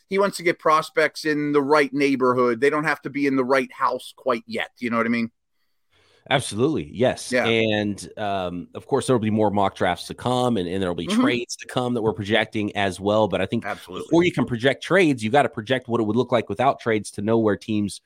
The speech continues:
Speaker 2: wanna start moving. And by the way,
Speaker 1: Mm-hmm.
Speaker 2: it's a, it's a fun, probably gonna be a really fun draft season for, uh, for you with the Steelers, covering the Steelers stuff, 'cause you got that extra pick. Talked at the Open about the extra pick.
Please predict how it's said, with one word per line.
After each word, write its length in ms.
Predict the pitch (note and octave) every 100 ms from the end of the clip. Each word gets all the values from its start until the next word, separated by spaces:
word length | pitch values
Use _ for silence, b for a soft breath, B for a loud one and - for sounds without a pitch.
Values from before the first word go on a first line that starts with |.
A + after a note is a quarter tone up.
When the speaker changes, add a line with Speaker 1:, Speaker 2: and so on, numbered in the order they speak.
| _ _ _ _
Speaker 2:
wanna 200 | A#2 A2
start 320 | - G2 E2+
moving. 340 | F#2+ D#2+ - -
And 80 | F2+
by 120 | G#2+
the 80 | F#2
way, 140 | G2+
Speaker 1:
Mm-hmm. 80 | -
Speaker 2:
it's 160 | A#2 E2
a, 40 | -
it's 100 | -
a 40 |
fun, 400 | - - F#2+ F2+ - _
probably 300 | A2+ G2 F2+
gonna 160 | F#2
be 80 | F2
a 60 | E2+
really 160 | F2
fun 200 | - F2+
draft 280 | E2 E2 F#2+
season 260 | - C#2+ D2
for, 380 | - D#2 C#2+ C2+
uh, 140 | C2 - _
for 80 | F2+
you 220 | E2 D#2+
with 160 | D#2 -
the 80 |
Steelers, 480 | - - A2 D#2+ -
covering 260 | G2+ E2 E2
the 80 | C#2+
Steelers 320 | - A#2+ F#2
stuff, 300 | - D2+ -
'cause 100 | E2+
you 60 |
got 160 | F#2 -
that 120 | F2
extra 300 | F2+ - -
pick. 300 | - B2+ - B B -
Talked 220 | A#2 -
at 60 |
the 140 | G2+ G#2+
Open 240 | C#3 A2+
about 240 | F2+ F#2+ G2+
the 140 | G2+
extra 260 | A2 - -
pick. 320 | C3+ B2+